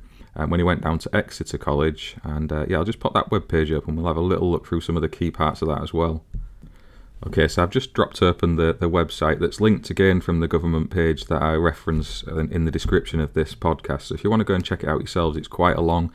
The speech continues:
article. I'm not gonna read through the whole thing, and obviously it contains, um, themes that are political, and you've gotta kind of pick your way around some of that because, you know, the key aspect is actually what's gonna happen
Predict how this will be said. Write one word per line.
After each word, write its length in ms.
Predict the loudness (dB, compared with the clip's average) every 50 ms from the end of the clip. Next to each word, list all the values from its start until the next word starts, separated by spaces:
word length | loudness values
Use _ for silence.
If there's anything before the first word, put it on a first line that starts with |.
| -10 -20 -20 -20 -20 -20 -20 -6 0
article. 640 | 4 4 4 4 2 -2 -4 -2 0 0 2 0 0 0
I'm 160 | 0 2 2
not 160 | 2 2 2
gonna 160 | 2 0 2
read 240 | 4 4 2 2 2
through 160 | 2 0 2
the 80 | 2 2
whole 200 | 2 2 0 0
thing, 200 | 0 0 0 2
and 80 | 2 2
obviously 460 | 2 2 2 0 0 0 2 2 2
it 100 | 2 0
contains, 760 | 0 -2 -2 -2 0 0 0 2 2 2 0 -2 -4 -10 -18 -20 -20 -20 -20 -20 -20 -14 -6 -2
um, 240 | 0 0 0 0 0
themes 340 | 2 2 4 4 4 2
that 100 | 0 -2
are 60 | -4 -2
political, 640 | 0 2 2 2 2 0 -4 -2 0 2 2 4
and 100 | 4 2
you've 120 | 0 0 0
gotta 160 | 0 -2 -2
kind 340 | 0 0 0 0 0 0 -2
of 160 | -2 -4 -4
pick 240 | -4 -6 -4 -2 -2
your 80 | 0
way 140 | 2 2 4
around 340 | 4 4 4 4 2 2 0
some 160 | -2 -2 0
of 80 | 0 2
that 240 | 2 2 0 -2 -6 -14 -14
because, 460 | -14 -10 -6 -6 -6 -6 -8 -12 -10 -6
you 80 | -4 -2
know, 120 | -2 -2
the 120 | -2 -4
key 200 | -4 -2 0 0
aspect 440 | 0 0 -2 -4 -4 -4 -4 -4 -4
is 60 | -4 -4
actually 260 | -4 -4 -4 -4 -2
what's 240 | -2 -2 -4 -6 -6
gonna 220 | -6 -4 -4 -2
happen 440 | -2 -2 -4 -4 -4 -4 -4 -4 -6